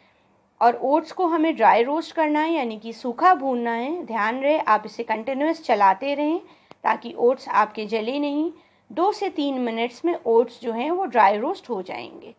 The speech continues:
हल्का सा कलर चेंज हो जाएगा ओट्स का। और एक बोल में निकाल के आप रख दें साइड पे, जब ये ठंडे हो जाएं तब आप इन्हें यूज़ करें। तो अब एक बड़े बोल में हमने खजूर ट्रांसफ़र करी है, उसके ऊपर ओट्स ऐड किए हैं और उसके ऊपर कटे हुए नट्स ऐड किए हैं।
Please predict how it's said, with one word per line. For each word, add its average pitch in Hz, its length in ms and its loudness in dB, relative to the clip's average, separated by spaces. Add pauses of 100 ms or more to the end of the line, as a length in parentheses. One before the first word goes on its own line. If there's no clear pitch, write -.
(280)
हल्का 254 300 4
सा 254 180 -2
कलर 254 320 4
चेंज 196 360 -10
हो 185 80 -10
जाएगा - 400 -12
ओट्स - 320 -16
का। - 200 -20 (460)
और 220 140 0
एक 220 180 2
बोल 285 220 4
में 330 140 4
निकाल 277 380 4
के 339 140 -4
आप 269 180 2
रख 226 240 0
दें 320 120 -4
साइड 302 320 -4
पे, 349 160 -6
जब 233 200 -2
ये 226 120 -4
ठंडे 240 360 -4
हो 359 140 2
जाएं 339 220 -2
तब 339 160 4
आप 202 200 2
इन्हें 196 180 -6
यूज़ - 340 -12
करें। - 260 -14 (360)
तो - 60 -6 (100)
अब 311 180 6
एक 277 180 -2
बड़े 240 220 0
बोल 277 260 -2
में 285 160 -4
हमने 208 260 -8
खजूर 233 420 -6
ट्रांसफ़र 269 480 0
करी 254 320 -6
है, 294 120 -6
उसके - 280 -10
ऊपर 208 320 -4 (400)
ओट्स 302 340 4
ऐड 247 280 4
किए 294 180 -6
हैं 330 80 0
और 269 160 0
उसके 240 200 -10
ऊपर 294 200 -6
कटे 233 300 -4
हुए 294 240 -2
नट्स 202 340 -4
ऐड - 200 -4
किए - 220 -20
हैं। 233 160 -16